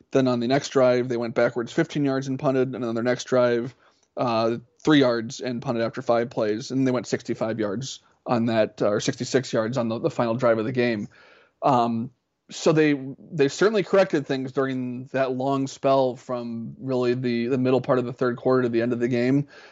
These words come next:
Um, they were able to get pressure. I think they, they brought more pressure from, from the linebackers. I didn't, um, a little bit from the defensive backfield, but, um, I th-, I just felt like they got more aggressive. Um,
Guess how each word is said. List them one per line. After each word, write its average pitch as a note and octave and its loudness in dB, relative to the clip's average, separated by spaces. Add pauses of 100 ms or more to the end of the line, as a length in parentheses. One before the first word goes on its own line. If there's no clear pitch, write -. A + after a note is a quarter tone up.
(140)
Um, B2 0
they A#2+ 4
were B2+ 8
able C#3+ 4
to C#3+ 6
get C3+ 2
pressure. C3+ 0
I B2 -6
think B2+ -6
they, A#2 0 (440)
they C3+ 0
brought C3+ 2
more D3+ 4
pressure D3 0
from, C3 -4
from C3+ -2
the B2 0
linebackers. C3+ 2
I C3 -4
didn't, C3 -4 (320)
um, B2+ -2
a A#2+ -6
little E3 6
bit D3+ 4
from D3+ -2
the C#3+ -4
defensive D3 -4
backfield, D3 0
but, B2 2 (460)
um, A#2+ -6 (100)
I C4 4
th-, - 2
I D#3 8
just G#3+ 6
felt E3 0
like D#3+ -2
they D3 -2
got D3+ 0
more D#3 -4
aggressive. C3+ -6 (160)
Um, B2 -6